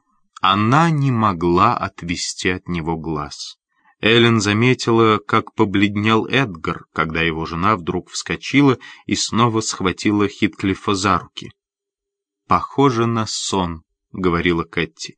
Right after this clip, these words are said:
«на чудесный сон. Хитклифф, как ты мог пропадать все эти годы и даже не подумать обо мне?» «Я думал о тебе всё это время», — сказал он.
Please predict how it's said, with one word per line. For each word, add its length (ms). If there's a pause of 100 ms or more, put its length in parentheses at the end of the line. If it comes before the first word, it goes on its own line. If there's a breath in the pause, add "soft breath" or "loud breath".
(360 soft breath)
«на 220
чудесный 1080
сон. 600 (580)
Хитклифф, 720 (320)
как 240
ты 140
мог 360
пропадать 580
все 340
эти 180
годы 400
и 20
даже 320
не 140
подумать 680
обо 200
мне?» 260 (920)
«Я 400
думал 360
о 60
тебе 280
всё 300
это 240
время», — 380
сказал 460
он. 180